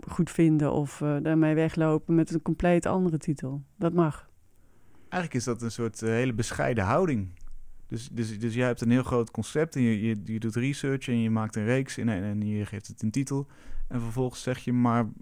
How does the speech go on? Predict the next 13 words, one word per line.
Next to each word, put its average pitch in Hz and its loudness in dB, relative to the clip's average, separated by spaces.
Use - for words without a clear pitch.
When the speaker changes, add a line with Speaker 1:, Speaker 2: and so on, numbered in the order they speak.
Speaker 2:
maar 117 2
doe 120 2
er 127 0
maar 127 2
mee 123 4
wat 120 -2
je 120 -4
wil." 156 0
Speaker 1:
Ja. 190 8
Ja. - 2
Ja, 214 10
ik 180 -2
denk 208 6